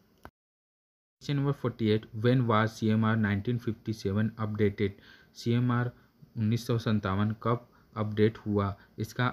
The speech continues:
आंसर है दो हज़ार सत्रह। Question number forty-nine, where is control blasting done?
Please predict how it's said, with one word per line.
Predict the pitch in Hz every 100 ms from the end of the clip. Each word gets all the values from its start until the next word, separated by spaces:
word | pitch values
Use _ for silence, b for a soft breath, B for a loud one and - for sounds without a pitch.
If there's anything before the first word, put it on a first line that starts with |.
| -
आंसर | 107 98 107 107
है | 107 101
दो | 104
हज़ार | 107 104 110
सत्रह। | - 92 90 90
Question | - _ _ - - _ _ - 139
number | 135 139 -
forty-nine, | 117 - 120 107 107 110 B _ 110
where | 117 123 131 123
is | 117 _ _
control | 117 117 131 143 131
blasting | 107 107 - 127 113
done? | 107